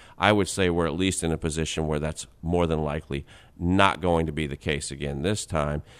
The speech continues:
And their whole picture and wonderful phrase of soft landing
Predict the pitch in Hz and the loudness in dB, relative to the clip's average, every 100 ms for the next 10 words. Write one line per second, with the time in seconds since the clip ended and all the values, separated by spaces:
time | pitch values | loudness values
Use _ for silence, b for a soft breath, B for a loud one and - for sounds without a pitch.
0 | B - 85 90 101 95 101 95 82 - | B -2 0 4 4 4 4 4 4 -2
1 | b b b b - _ - - - 165 | b b b b -20 _ -20 -2 0 0
2 | 156 - 151 139 131 127 117 92 90 92 | -2 -4 2 2 4 4 2 0 -2 2
3 | 123 123 - 101 - 92 95 90 85 - | 2 2 2 -4 0 2 4 4 0 -2
4 | 82 76 - - 117 110 82 95 98 82 | 0 0 -2 6 6 6 6 6 6 4
5 | 71 73 | -2 -6